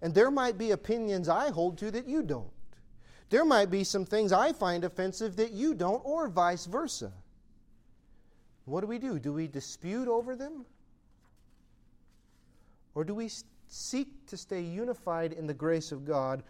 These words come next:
running everything through the filter of Scripture? Now, my opinion could be wrong, and I might need to be corrected, and vice versa.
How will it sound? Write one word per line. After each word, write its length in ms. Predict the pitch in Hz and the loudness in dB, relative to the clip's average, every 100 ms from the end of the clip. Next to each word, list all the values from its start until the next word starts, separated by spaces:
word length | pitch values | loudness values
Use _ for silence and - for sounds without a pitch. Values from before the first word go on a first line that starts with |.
| - | -6
running 380 | 147 160 160 160 | -2 0 0 -2
everything 460 | 185 175 160 147 | -2 -2 -4 -6
through 180 | 139 147 | -6 -10
the 80 | 123 | -10
filter 380 | - 139 139 117 | -8 -8 -8 -14
of 80 | 107 | -14
Scripture? 360 | - 160 - | -12 -12 -10
Now, 280 | 131 185 - - - | -4 -2 -4 -8 -8
my 200 | 147 262 | -2 -2
opinion 440 | - - 269 170 | -2 -4 -4 -4
could 200 | - 190 | -4 -6
be 100 | 151 | -4
wrong, 320 | 139 202 320 214 | -4 -2 -2 -2
and 100 | 160 | -2
I 120 | 240 | -2
might 260 | 220 220 | -2 -2
need 160 | 185 196 | -4 -6
to 60 | 151 | -4
be 160 | 156 | -6
corrected, 680 | 156 143 190 277 - 98 90 _ _ _ _ _ _ _ _ - - _ _ _ - | -4 -4 -4 -4 -12 -16 -16 _ _ _ _ _ _ _ _ -20 -20 _ _ _ -12
and 100 | 147 | -4
vice 220 | 143 127 | -4 -4
versa. 340 | - 311 - | -8 -10 -12